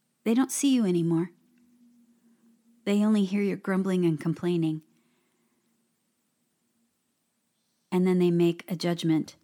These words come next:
about who you are based on that. See,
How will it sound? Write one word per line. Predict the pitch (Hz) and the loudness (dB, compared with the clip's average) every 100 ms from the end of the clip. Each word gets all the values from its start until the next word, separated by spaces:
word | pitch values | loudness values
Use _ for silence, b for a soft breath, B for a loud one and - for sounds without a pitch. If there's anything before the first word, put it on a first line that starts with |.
| _ _ _ _ _ | _ _ _ _ _
about | 175 180 - | -6 -6 -4
who | 208 | -4
you | 196 185 | -2 -4
are | 165 160 | -4 -6
based | 165 165 170 165 | -6 -8 -8 -8
on | 151 151 | -6 -6
that. | 151 143 - - _ _ _ _ _ _ - _ _ _ _ _ _ _ _ _ _ _ _ _ _ _ _ _ _ _ _ _ _ _ _ _ _ _ _ _ _ _ | -8 -14 -16 -20 _ _ _ _ _ _ -20 _ _ _ _ _ _ _ _ _ _ _ _ _ _ _ _ _ _ _ _ _ _ _ _ _ _ _ _ _ _ _
See, | - 220 214 | -8 -6 -6